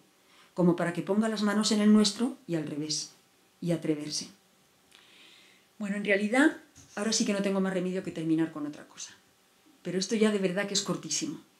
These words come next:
Que la pintura es misteriosa fue una cosa que le dijo un catedrático de pintura,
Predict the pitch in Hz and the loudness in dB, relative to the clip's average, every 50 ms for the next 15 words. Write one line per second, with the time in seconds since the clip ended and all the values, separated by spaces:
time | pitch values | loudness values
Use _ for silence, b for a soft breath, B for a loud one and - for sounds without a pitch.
0 | _ _ _ b b b b b b b b _ 208 196 202 196 214 208 208 202 | _ _ _ b b b b b b b b _ -4 -4 -2 0 2 0 2 4
1 | 277 277 294 294 269 269 254 - 262 233 233 254 269 269 - 269 285 - - - | 4 4 6 8 8 6 6 6 2 2 4 2 2 2 0 -4 -6 -8 -12 -20
2 | _ _ - 208 202 208 208 196 - 202 - 226 196 - 175 165 165 165 190 190 | _ _ -10 -8 -8 -8 -8 -10 -10 -10 -10 -10 -8 -6 -4 -4 -4 -4 -4 -8
3 | - - 190 - - _ _ _ _ _ _ _ _ _ _ _ _ _ - 233 | -12 -16 -18 -18 -20 _ _ _ _ _ _ _ _ _ _ _ _ _ -6 -6
4 | 226 233 220 214 196 180 185 190 190 196 196 170 170 196 202 233 233 226 - 226 | -6 -6 -6 -6 -4 -2 -2 -2 -4 -4 -6 -6 -8 -6 -8 -8 -8 -8 -8 -10
5 | 233 277 311 | -12 -12 -14